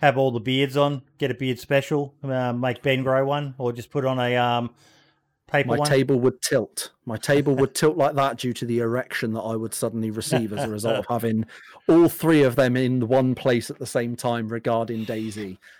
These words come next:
Speaker 2: I would be the happiest man ever. That will be the day that I know I no longer
Speaker 1: <clears throat>
Speaker 2: need to live. I can just die quite peacefully, knowing I'm, I'm happy and at peace.
Speaker 1: But no,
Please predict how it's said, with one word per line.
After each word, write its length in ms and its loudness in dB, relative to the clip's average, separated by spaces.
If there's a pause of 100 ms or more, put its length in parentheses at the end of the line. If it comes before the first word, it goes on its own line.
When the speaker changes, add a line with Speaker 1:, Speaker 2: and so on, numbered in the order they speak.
(100)
Speaker 2:
I 80 -4
would 180 -8
be 140 2
the 60 -2
happiest 540 0
man 240 2
ever. 320 -2 (480)
That 180 2
will 80 4
be 120 4
the 120 4
day 200 6
that 120 2
I 140 4
know 280 2
I 60 2
no 200 0
longer 300 0
Speaker 1:
<clears throat> 100 -2
Speaker 2:
need 120 -6
to 80 -6
live. 400 -8 (200)
I 120 -6
can 140 -8
just 200 -10
die 200 0
quite 300 -6
peacefully, 480 -6
knowing 280 -2
I'm, 400 -6
I'm 160 -6
happy 340 -4
and 100 -2
at 100 -12
peace. 420 -12 (1300)
Speaker 1:
But 140 -2
no, 220 4